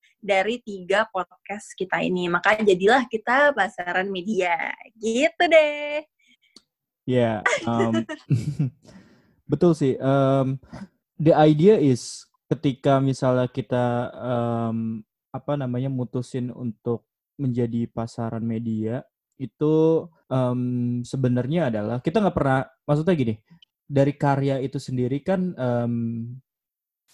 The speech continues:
Speaker 2: kita juga nggak ngebatasin kayak si pasaran media ini harus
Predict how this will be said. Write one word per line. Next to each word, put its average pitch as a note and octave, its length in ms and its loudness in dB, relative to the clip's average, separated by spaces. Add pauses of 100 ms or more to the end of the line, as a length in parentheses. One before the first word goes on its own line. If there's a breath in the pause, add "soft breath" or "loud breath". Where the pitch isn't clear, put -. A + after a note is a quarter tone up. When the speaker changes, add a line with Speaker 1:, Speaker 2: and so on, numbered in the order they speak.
Speaker 2:
kita D3+ 220 2
juga F3+ 240 4
nggak B2 140 0 (120)
ngebatasin B2 720 -2
kayak A#2+ 160 -2
si - 80 -14
pasaran A#2+ 420 -4
media A#2+ 320 -2
ini A#2 240 -2
harus A#2+ 720 -6